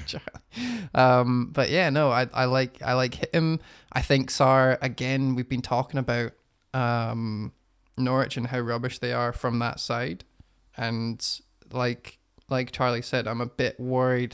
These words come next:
that it, it would be so easy for me to just go Torres to, to Sarr. And then it meant, it would mean that I would have him and he would never hurt me again and I would be able to, you know,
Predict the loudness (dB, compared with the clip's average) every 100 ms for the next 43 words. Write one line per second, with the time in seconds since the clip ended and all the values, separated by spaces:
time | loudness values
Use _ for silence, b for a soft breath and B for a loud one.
0 | -4 -4 -6 b b b b b b _
1 | -4 -2 -4 -2 -2 0 4 6 6 4
2 | 2 2 2 2 2 2 0 -2 0 0
3 | 0 -4 -4 -4 -4 -10 -6 -4 0 0
4 | 0 -4 -12 -8 -2 2 2 4 4 4
5 | 4 2 2 4 4 4 4 4 4 4
6 | 4 4 4 4 4 2 -4 -10 -14 B
7 | B -2 0 4 4 8 6 6 4 2
8 | 2 4 2 2 0 -2 0 2 4 2
9 | 4 4 4 2 -2 _ -2 0 0